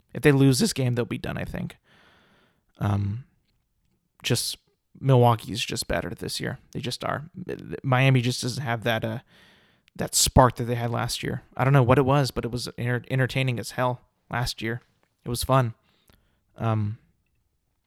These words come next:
last series is Brooklyn two, Boston none. Kind of expected. I mean, Boston just hasn't been their, that, that team last, that they were last year and the year before that, maybe before that too.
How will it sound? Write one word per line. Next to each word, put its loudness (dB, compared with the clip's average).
last 4
series 4
is -4
Brooklyn 4
two, 6
Boston 0
none. 2
Kind 4
of -2
expected. -2
I 2
mean, 2
Boston 6
just 0
hasn't 0
been 2
their, -4
that, -4
that 0
team 0
last, -2
that 2
they 2
were 2
last -2
year 0
and -2
the -2
year -2
before -2
that, -2
maybe 2
before -4
that -4
too. -2